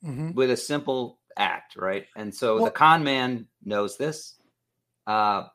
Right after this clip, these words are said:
Speaker 2: as an individual. And then
Speaker 1: Mm-hmm.
Speaker 2: imagine just that, that very sort of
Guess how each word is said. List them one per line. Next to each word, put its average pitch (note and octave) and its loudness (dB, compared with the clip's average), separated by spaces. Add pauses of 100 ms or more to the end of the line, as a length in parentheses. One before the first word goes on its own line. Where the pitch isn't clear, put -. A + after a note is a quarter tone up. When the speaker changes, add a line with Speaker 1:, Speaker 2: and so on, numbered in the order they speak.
Speaker 2:
as G2+ -4
an G2 -8
individual. F#2+ -8
And A2+ -4
then A#2 -2
Speaker 1:
Mm-hmm. A#2 -10
Speaker 2:
imagine B2 0
just - -6
that, G#2+ 0 (880)
that G#2+ -4
very A#2 2
sort A2+ -6
of G2 -10